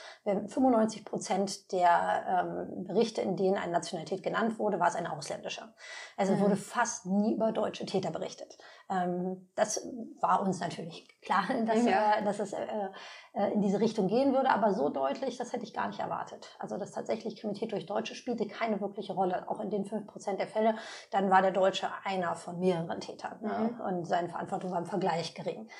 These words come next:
Speaker 1: Also, es war ganz klar das Bild auf dem kriminellen Ausländer und, auch das fand ich interessant,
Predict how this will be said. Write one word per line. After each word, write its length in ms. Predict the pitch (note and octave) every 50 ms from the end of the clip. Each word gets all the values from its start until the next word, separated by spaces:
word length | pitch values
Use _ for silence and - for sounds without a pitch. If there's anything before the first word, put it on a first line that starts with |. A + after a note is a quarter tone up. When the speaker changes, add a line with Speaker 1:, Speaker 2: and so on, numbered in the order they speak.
| - - - - -
Speaker 1:
Also, 160 | - G#3 G3+
es 160 | G3 G#3 G#3 -
war 120 | F#3+ F#3
ganz 340 | F3+ G3+ A3+ C4 B3+ B3+ -
klar 220 | - A#3 A3 G#3+
das 180 | G3+ F#3+ - -
Bild 320 | - G3 G3+ G3 - -
auf 240 | G3 F#3+ G3+ G3+ -
dem 180 | - G#3+ F3+ E3+
kriminellen 520 | E3+ - F3+ E3+ E3 E3 D#3+ E3+ E3 -
Ausländer 600 | - G#3 B3 B3+ - - C4+ C4+ C4+ C4 C4 C4 C4 - - - - _
und, 400 | - A#3 B3+ D#4+ F#4 G#4 G#4 - - -
auch 120 | - - -
das 220 | - - - -
fand 160 | - D4+ C4+
ich 80 | B3 -
interessant, 520 | - A3+ A3 - A#3 A3+ - A3 A3 A3